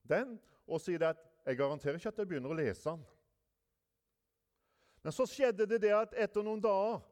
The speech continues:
etter en tid, så traff denne unge kvinnen, denne muslimen igjen. Og så sier han,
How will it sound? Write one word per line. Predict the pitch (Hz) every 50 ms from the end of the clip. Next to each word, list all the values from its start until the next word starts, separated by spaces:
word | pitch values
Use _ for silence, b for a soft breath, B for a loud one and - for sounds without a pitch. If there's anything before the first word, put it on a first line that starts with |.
| - -
etter | 185 185 185 190 208
en | 202
tid, | 185 - 190 208 214 175 B B B B B
så | B - - 214 -
traff | - - 190 190 190 - -
denne | - 196 185 180 196 202
unge | 180 170 170 180 185
kvinnen, | 185 - 208 190 165 160 160 165 180 185 180 - _ _ b b b b b b b b
denne | 196 185 185 170 170
muslimen | 180 180 - 170 156 160 160 165 180 180
igjen. | 185 180 170 196 214 175 - - _ _ _ _ _ _ _ _ _ _ _ _ _ _ _ _ _
Og | - 127
så | - 175 151
sier | - 196 180 160 151
han, | 156 160